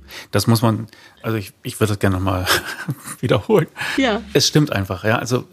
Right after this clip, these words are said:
Speaker 1: natürlich auf den Branchenevents findest du deine, deine Zulieferer auf, und, und, und deine Kollegen, aber, äh,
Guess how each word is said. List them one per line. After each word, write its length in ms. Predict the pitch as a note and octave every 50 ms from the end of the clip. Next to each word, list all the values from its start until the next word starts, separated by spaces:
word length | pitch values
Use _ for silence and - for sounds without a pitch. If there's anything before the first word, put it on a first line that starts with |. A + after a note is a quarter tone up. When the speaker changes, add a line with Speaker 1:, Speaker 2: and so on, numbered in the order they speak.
| - - _ _
Speaker 1:
natürlich 500 | - A#2+ A2 - - F#3 E3+ D#3+ - - -
auf 120 | - A#2+ -
den 200 | - A2+ G2+ G2
Branchenevents 760 | - G#2+ A2 D3+ - - C#3+ B2+ A#2+ B2+ B2 B2 - - - -
findest 340 | - - A#2 A2+ G#2+ - -
du 40 |
deine, 340 | - F#2 F#2+ F2+ F#2 F2+ E2+ -
deine 240 | - E2+ F2 E2+ E2+
Zulieferer 800 | - - F3 F#3 F#3 F3 - D#3+ D3+ D#3 D#3 D#3 D3+ D3 -
auf, 220 | G#2+ G#2 - - -
und, 400 | - - G2 F#2 - - - -
und, 340 | - G#2 G2+ F#2 F#2 - -
und 220 | - G#2+ F#2+ -
deine 180 | G#2 G2 G2 G2
Kollegen, 480 | - A2 G2 G#2+ C3 D#3+ F3+ F3+ F3 F3 - - - - - - - - - - _ -
aber, 840 | - A2+ G2+ A2 G#2 G2 F#2+ F#2 - - - G2+ F#2+ F#2 F#2 F2+ -
äh, 40 | -